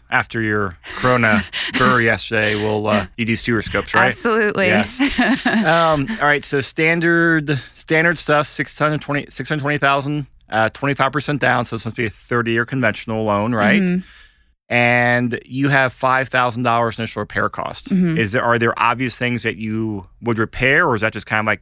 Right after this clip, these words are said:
Speaker 1: hey, a couple rent-ready costs you're putting there for just as good budgeting?
Speaker 2: Just good budgeting. When I looked at the pictures, full disclosure, I did not tour the property.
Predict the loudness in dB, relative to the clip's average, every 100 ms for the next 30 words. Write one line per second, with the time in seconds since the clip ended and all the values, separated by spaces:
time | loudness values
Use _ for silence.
0 | _ -2 -2 -2 -4 -6 -4 -2 -4 -2
1 | -4 -4 -2 -2 -2 -6 -8 -6 -4 -6
2 | -8 -10 -10 -8 -8 -8 -10 _ -20 -4
3 | 0 0 -2 -4 -4 -4 -8 -10 -14 -6
4 | -2 -2 -2 -4 0 -2 0 -2 -2 -2
5 | -2 0 2 2 0 0 -2 -4 -4 -6
6 | -4 -2 -2 -2 -2 -2 -2 -4 -2 0
7 | 0 0 0 0 0 -2 -2 -2 -2 -2
8 | -2 -4